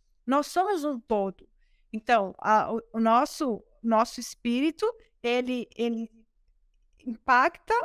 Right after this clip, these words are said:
o nosso coração, né? O nosso corpo, aliás, e o nosso corpo impacta o nosso espírito. Por exemplo, quando a gente tá doente, às vezes a gente se abate emocionalmente,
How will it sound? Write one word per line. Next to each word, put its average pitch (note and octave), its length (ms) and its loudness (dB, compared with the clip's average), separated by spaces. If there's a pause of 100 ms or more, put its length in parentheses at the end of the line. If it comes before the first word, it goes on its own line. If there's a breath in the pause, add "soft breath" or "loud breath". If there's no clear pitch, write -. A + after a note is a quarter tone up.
o C4+ 140 0
nosso B3 420 0
coração, A#3 720 -2 (500)
né? G#3+ 160 -2
O B3 60 0
nosso B3 300 -2
corpo, A#3+ 420 -2
aliás, B3+ 500 0
e C4 60 -8
o C4+ 60 0
nosso C4+ 340 0
corpo C#4+ 640 0
impacta B3+ 800 -2 (240 soft breath)
o A#3+ 100 -2
nosso A#3+ 320 0
espírito. G3 560 -8 (500)
Por A3+ 60 2
exemplo, G#3+ 260 -4
quando G#3+ 140 -2
a G#3+ 40 -2
gente A3 220 -6
tá A3+ 160 4
doente, A3+ 960 -4 (160)
às F#3+ 160 -4
vezes G3+ 180 -2
a A3 60 -2
gente A#3 180 -8
se - 160 -6
abate D4+ 560 0
emocionalmente, G3 1000 -4